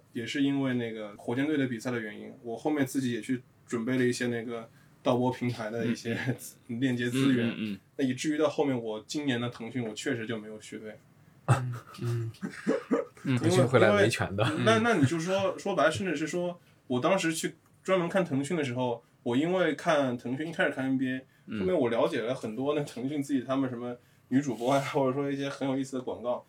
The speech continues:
Speaker 1: 我跟那个平台的粘性是很强的。可是你就想，就那么一年时间不到，我其实很多事儿我就都，都不知道。然后它整体的关注度，我现在除了看比赛之外，我对N B A的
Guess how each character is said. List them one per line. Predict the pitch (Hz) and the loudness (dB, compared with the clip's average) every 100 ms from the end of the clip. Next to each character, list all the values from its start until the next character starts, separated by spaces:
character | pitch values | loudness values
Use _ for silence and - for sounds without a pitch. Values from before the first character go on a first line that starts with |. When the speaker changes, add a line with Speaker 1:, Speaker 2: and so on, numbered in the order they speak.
| _ _ | _ _
Speaker 1:
我 | 117 | -6
跟 | 117 170 | -4 -2
那 | 180 | 0
个 | 139 | 0
平 | - 151 | -2 -2
台 | 151 | 0
的 | 151 | 2
粘 | 120 127 | 2 0
性 | 156 | -2
是 | 147 | -2
很 | 120 | -4
强 | 95 - 98 | -6 -12 -10
的。 | 113 - _ _ - | -12 -12 _ _ -6
可 | - | -2
是 | 175 | 0
你 | 180 | 0
就 | 185 | -2
想， | 180 117 123 | -2 -4 0
就 | 185 | -2
那 | 180 | 0
么 | 147 123 - | 0 0 -2
一 | 156 | 0
年 | 131 143 | 2 2
时 | - 139 | -2 -4
间 | 151 | -4
不 | 135 | 0
到， | 147 135 - _ _ _ | 0 0 -4 _ _ _
我 | 113 127 | -4 -4
其 | - | -4
实 | 156 | -6
很 | 113 | -4
多 | 127 | -4
事 | 143 | -2
儿 | 117 | -2
我 | 95 | -2
就 | 117 | -2
都， | 135 139 139 131 - _ _ _ _ | -2 0 -2 -4 -10 _ _ _ _
都 | 147 | 0
不 | 143 | 2
知 | 120 | 0
道。 | 113 107 | 0 0
然 | 120 | 0
后 | 120 | -2
它 | |
整 | - 120 | -2 -2
体 | 131 113 | -2 -6
的 | 107 | -4
关 | 131 | 0
注 | 143 | 0
度， | 135 131 107 - - _ | 0 0 -2 -10 -20 _
我 | 117 | -2
现 | 156 | 0
在 | 151 | 0
除 | - | 2
了 | 147 | 0
看 | - 139 | 0 -2
比 | |
赛 | 113 131 | -2 -4
之 | 131 | -2
外， | 143 127 | 2 2
我 | 107 110 | 0 -6
对 | 139 135 | -2 -2
N | 131 139 | 0 0
B | 139 143 | 0 -2
A | |
的 | 135 113 107 | -2 -4 -6